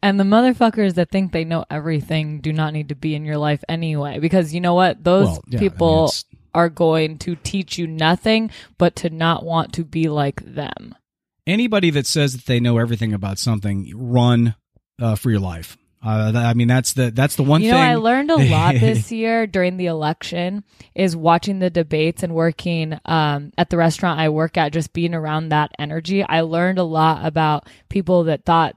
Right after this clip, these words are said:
Speaker 1: they knew everything. They thought their opinions were gonna be set in stone because there was no more to learn about,
Speaker 2: Yeah.
Speaker 1: like,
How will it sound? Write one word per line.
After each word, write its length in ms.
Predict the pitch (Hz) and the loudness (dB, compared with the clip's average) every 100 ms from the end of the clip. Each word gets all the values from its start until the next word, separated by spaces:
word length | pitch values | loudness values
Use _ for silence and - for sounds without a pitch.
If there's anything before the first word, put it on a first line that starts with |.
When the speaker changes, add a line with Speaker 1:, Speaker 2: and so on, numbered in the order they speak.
| - | -2
Speaker 1:
they 160 | 175 165 | -2 0
knew 200 | 165 151 | -2 -2
everything. 460 | 156 170 - 151 | 0 0 -2 -4
They 140 | 156 165 | 0 0
thought 340 | - 170 156 | 2 2 2
their 180 | 165 156 | 0 -2
opinions 540 | 156 190 180 170 165 - - - - | -2 -4 -4 -4 -6 -14 -20 -14 -8
were 80 | |
gonna 220 | 180 190 170 | -2 0 0
be 100 | 170 | -4
set 280 | - 180 160 | 0 0 0
in 80 | 165 | -6
stone 320 | - 170 190 | -4 0 0
because 220 | 185 180 | 0 0
there 160 | 175 165 | 2 2
was 160 | 160 | 0
no 460 | 160 165 170 170 165 _ _ _ 180 | 0 0 2 2 -2 _ _ _ -8
more 840 | 190 180 170 180 175 165 156 151 - - | -4 0 2 4 4 2 -2 -4 -12 -4
to 140 | 214 | -2
learn 580 | 208 170 269 285 147 156 - | 2 4 4 4 0 -6 0
about, 460 | 214 214 190 185 - | 2 4 4 4 2
Speaker 2:
Yeah. 60 | |
Speaker 1:
like, 280 | 190 180 - | 0 0 -4